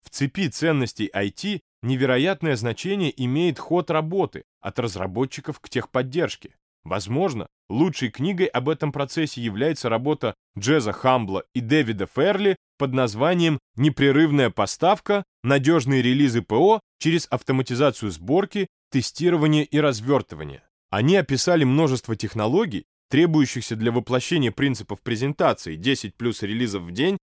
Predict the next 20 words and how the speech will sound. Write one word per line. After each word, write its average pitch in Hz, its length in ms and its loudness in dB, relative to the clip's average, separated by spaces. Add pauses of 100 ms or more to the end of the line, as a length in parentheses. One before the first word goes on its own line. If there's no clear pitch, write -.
(120)
взаимодействия 120 760 0
разработчиков 110 720 -2
дев 110 320 -2
и 107 60 -10
поддержки 101 640 -4
опс 175 300 0 (200)
во 139 120 0
Flickr 160 440 -2 (200)
Джона 127 440 2
Олспоу 185 520 2 (100)
и 143 80 0
Пола 147 320 2
Хаммонда, 110 560 0 (280)
а 92 120 -4
также 202 480 0 (120)
системного 170 680 0
администрирования 135 920 0
по 117 140 0
принципам 110 640 -6
Agile. 113 480 0